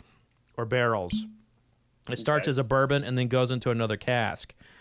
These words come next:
Speaker 1: And then, uh, so now we're going to a, a bourbon that is finished into a cognac barrel. So it will be the, the Blood Oath. And cognac is a,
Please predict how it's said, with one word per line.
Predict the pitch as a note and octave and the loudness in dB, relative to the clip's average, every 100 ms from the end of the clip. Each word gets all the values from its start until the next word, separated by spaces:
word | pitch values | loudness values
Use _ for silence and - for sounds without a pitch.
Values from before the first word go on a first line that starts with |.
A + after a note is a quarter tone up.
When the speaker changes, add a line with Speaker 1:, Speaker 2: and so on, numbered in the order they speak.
| - - _ _ - | -20 -20 _ _ -2
Speaker 1:
And | C3+ C3 | 0 2
then, | C#3+ D3 C#3+ | 4 4 2
uh, | C3+ C3+ C3 C3 B2 | 2 4 4 2 -2
so | - C#3 | -2 0
now | C3+ D3+ D#3+ | 2 2 4
we're | C#3+ C3+ | 4 2
going | B2+ C3+ C#3 C3+ | 2 2 2 0
to | - - B2 B2 A#2+ | -2 0 2 2 2
a, | B2+ A#2+ A#2 A2+ G#2+ _ _ _ _ _ _ _ _ B2 | 2 4 4 2 0 _ _ _ _ _ _ _ _ -2
a | A#2+ | 0
bourbon | A#2 C#3 D3 D#3+ E3 | 0 2 4 4 4
that | C3 | 2
is | A#2+ | 0
finished | - D3+ E3+ F3+ - _ - | 0 2 2 0 -6 _ -4
into | C3+ C3+ - C3+ B2+ B2 | 0 0 0 2 2 2
a | B2 A2+ G#2+ | 0 0 -2
cognac | - F3 D#3 A#2 A2 - | -2 -2 -2 -4 -2 -2
barrel. | A2 B2 G3+ - - - - | 0 -2 -2 -6 -12 -14 -12
So | - B2+ | -6 -4
it | C3 C#3 | -4 -2
will | C3+ | -4
be | B2 C3 C3 | -2 -2 -4
the, | B2 B2 B2 A#2+ A#2+ - - - | -4 -4 -4 -4 -6 -10 -14 -8
the | A#2+ | -6
Blood | A2 B2+ D#3+ D#3+ | -4 0 2 4
Oath. | F#3 C#4 - - - _ _ _ _ _ _ _ _ _ _ _ _ _ _ _ _ _ _ _ - | 2 0 -6 -10 -20 _ _ _ _ _ _ _ _ _ _ _ _ _ _ _ _ _ _ _ -10
And | B2+ A#2 | -8 -4
cognac | F3 E3+ D#3+ D3+ D3+ - | 0 2 4 2 0 -2
is | D3 C#3 B2+ - | 0 2 2 0
a, | C3 B2+ B2 A#2+ A#2+ | 2 4 4 2 0